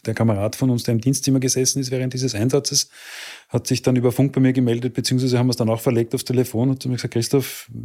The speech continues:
ich hab permanent Anrufe von unterschiedlichen Medienvertretern, die wollen gern wissen, Fakten zu dem, was passiert ist,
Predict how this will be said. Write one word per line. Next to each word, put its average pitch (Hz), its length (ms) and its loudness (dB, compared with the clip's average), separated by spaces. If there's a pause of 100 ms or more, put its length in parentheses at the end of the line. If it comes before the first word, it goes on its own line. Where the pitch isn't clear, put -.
ich 120 160 -12
hab 131 80 -2 (240)
permanent 127 320 2
Anrufe 127 460 2
von 127 360 0
unterschiedlichen 127 540 0
Medienvertretern, 123 680 0
die 120 100 0
wollen 117 180 0
gern 123 200 0
wissen, 131 680 2
Fakten 131 540 -2
zu 123 140 -2
dem, 123 180 0
was 123 100 -2
passiert 127 360 -2
ist, 151 260 2